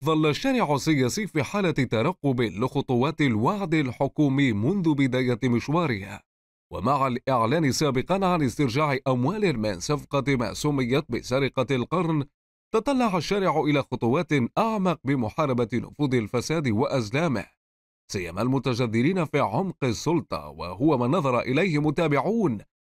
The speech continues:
لعمل الحكومة على أنها مرحلة صعبة لن يكون سهلًا عليها مواجهة حيتان الفساد إلا بإرادة حقيقية. تتزامن عناوين محاربة الفساد التي يثيرها السوداني بين فترة وأخرى مع دعم حكومي لاستقلالية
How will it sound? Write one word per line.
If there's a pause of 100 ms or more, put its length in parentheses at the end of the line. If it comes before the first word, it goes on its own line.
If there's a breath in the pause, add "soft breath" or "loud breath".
(140)
لعمل
الحكومة
على
أنها
مرحلة
صعبة (520)
لن
يكون
سهلًا
عليها
مواجهة
حيتان
الفساد
إلا
بإرادة
حقيقية. (960)
تتزامن
عناوين
محاربة
الفساد
التي
يثيرها
السوداني
بين
فترة
وأخرى
مع
دعم
حكومي
لاستقلالية